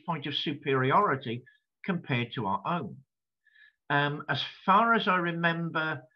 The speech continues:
because I read all those materials many, many years ago, the, the motherland of Mu, uh, really saw the, the gigantic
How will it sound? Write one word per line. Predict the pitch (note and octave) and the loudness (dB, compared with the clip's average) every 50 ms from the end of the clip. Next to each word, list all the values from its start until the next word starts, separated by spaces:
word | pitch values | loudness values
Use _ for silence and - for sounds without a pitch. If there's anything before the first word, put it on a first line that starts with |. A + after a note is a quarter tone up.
| _ _ _ _ _ _ _ _ _ _ - | _ _ _ _ _ _ _ _ _ _ -12
because | E3+ - F3+ E3 C3 D#3 | -4 -2 -2 0 2 2
I | C#3 | 2
read | C#3 C3+ C3+ D#3+ E3+ F3 | 4 4 4 2 4 4
all | F3+ F3 D#3+ | 2 0 0
those | D#3+ D3+ C3+ C#3 | 0 -2 -4 -4
materials | C#3+ C3+ - E3 D3 D3 C#3+ C3 A#2+ C3 | -8 -6 -2 -2 0 0 0 0 -2 -6
many, | D3 D3+ F3 G3 G3+ G#3 F#3+ | -4 -2 -2 0 0 0 0
many | D#3+ C#3+ B2+ B2 | 0 -2 -2 -2
years | A#2 A#2+ A#2 A2 G#2 C3 | -4 -4 -4 -4 -4 -6
ago, | A2+ - B2+ A#2+ B2 A#2+ B2 A#2+ - - _ - | -6 -4 -4 -4 -4 -4 -6 -6 -10 -14 _ -8
the, | D3+ C#3 - - | -6 -6 -4 -4
the | D3 C#3 | -4 -4
motherland | C#3 D3+ F#3 G3+ F#3+ G3+ F#3+ F#3 F3 F3 F3 E3 C#3 | 0 2 2 4 4 4 4 4 4 2 2 2 0
of | C#3 - B2+ | -4 -4 -2
Mu, | B2+ B2+ B2+ C3 C#3+ D#3+ E3+ E3+ C#3+ A#2+ A2 G#2 G#2+ A#2 A#2+ - _ _ _ _ _ _ _ _ - C#3+ | -2 -2 0 0 2 2 2 2 2 0 -2 -4 -8 -10 -12 -14 _ _ _ _ _ _ _ _ -6 -2
uh, | D3 C#3 C#3 C#3+ - | 2 2 2 2 0
really | - C#3 C3 C3+ D3 E3+ F#3+ G#3 G#3+ G3+ E3+ C#3 C3 | 0 0 0 2 4 4 6 6 6 4 2 0 0
saw | C3 - - C#3 A#2 G#2 G2+ G2+ G2+ G#2+ G#2+ - | -2 -2 -4 -4 -4 -4 -4 -4 -6 -6 -8 -6
the, | C3+ C3+ - - | -6 -6 -6 -4
the | C3+ C3+ | -4 -4
gigantic | - - C#3 C3+ C3 A#2+ G#2+ - D#3 D3 E3 E3+ D3 - - - - - | -4 -2 -4 -4 -4 -6 -4 -2 0 0 0 0 -4 -4 -6 -6 -6 -6